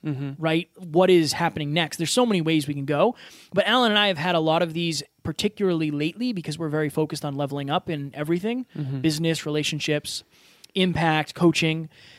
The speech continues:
Speaker 2: So we've had a lot of these, and I don't think it's something that people talk about that often. So we figured we'd jump on here and, number one, let you guys know that you're not alone.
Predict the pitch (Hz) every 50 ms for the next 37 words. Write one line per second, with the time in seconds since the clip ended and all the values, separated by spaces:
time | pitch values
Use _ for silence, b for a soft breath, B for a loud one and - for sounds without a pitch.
0 | B B - 208 190 170 196 208 160 143 202 202 185 165 151 160 180 202 208 185
1 | 165 160 151 139 143 147 143 147 131 _ _ _ _ - 175 202 214 269 277 -
2 | 339 320 330 311 - 302 302 - 285 247 202 - 262 - 220 - - 330 403 -
3 | 147 139 131 - 139 135 131 127 120 - 147 - - 165 165 160 - 208 185 170
4 | 175 180 151 160 180 175 - 180 160 151 143 156 185 202 196 180 165 151 147 147
5 | 143 143 - b b b b b b b b b 208 233 294 311 330 262 214 233
6 | 254 240 190 196 190 202 190 180 185 185 180 160 180 180 160 165 165 156 175 175
7 | 156 143 143 165 175 151 131 120 117 147